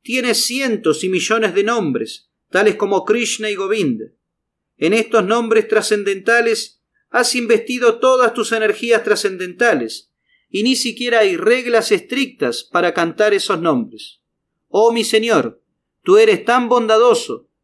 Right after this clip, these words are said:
que nos has permitido acercarnos a ti fácilmente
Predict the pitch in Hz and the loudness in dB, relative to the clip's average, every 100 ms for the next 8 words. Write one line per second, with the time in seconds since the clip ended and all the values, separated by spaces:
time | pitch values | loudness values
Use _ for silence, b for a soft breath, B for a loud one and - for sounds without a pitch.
0 | _ - 196 202 - - 247 247 254 240 | _ -4 0 0 -2 -2 0 2 0 2
1 | 233 226 269 262 208 - 202 226 226 220 | -2 -4 -4 2 2 2 0 0 0 0
2 | 214 208 196 240 208 - 254 247 240 220 | 0 -2 -4 -4 -6 0 0 0 -6 -4
3 | 254 220 139 117 - | -2 -2 -2 -8 -10